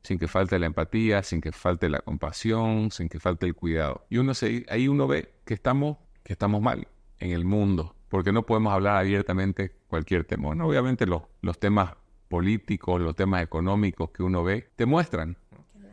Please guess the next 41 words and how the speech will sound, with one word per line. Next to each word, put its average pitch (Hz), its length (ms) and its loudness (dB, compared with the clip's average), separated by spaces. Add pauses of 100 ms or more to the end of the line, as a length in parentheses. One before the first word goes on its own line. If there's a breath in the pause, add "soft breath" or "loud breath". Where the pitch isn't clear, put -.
(120)
que 110 120 -2
cuando 104 240 2
hay 147 140 2
egoísmo, 131 600 0
cuando 92 180 -2
yo 107 80 4
estoy 120 160 0
pensando 107 580 0
en 85 240 0
yo, 104 340 2
el 85 220 -2
resultado 87 460 0
final, 107 320 -2
ya 143 80 -2
sabemos - 420 -4
cuál - 220 -10
va - 40 -10
a - 20 -12
ser. - 180 -14
Si - 140 -2
vos 120 180 2
vivís 123 460 0
en 92 140 -2
una 113 220 2
organización 101 600 0
donde 90 200 0
cada 101 320 4
persona - 320 -2
está 92 180 -2
pensando 95 400 0
en 92 60 -4
sí - 220 0
mismo, 135 380 -2 (100)
ya 110 140 -2
sabes 110 280 0
cuál 98 220 0
va 85 60 0
a - 20 0
ser 85 160 -2
el 82 60 -2
resultado. - 520 -8